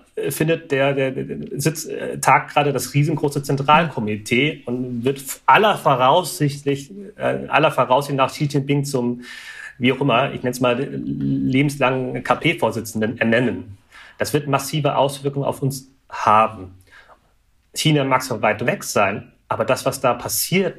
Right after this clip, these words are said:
ist in den letzten Jahrzehnten passieren wird, ist total interessant, gerade mit Blick auf diese Fragestellung,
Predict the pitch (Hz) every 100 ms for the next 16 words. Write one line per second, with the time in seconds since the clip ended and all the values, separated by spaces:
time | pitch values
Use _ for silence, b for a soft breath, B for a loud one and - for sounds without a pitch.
0 | - 151 156 135 117 120 123 113 107 -
1 | 147 147 143 104 - 123 113 131 - 110
2 | - 139 180 151 135 - 135 131 120 127
3 | 135 127 123 113 107 117 110 - 170 240
4 | - - 98 98 98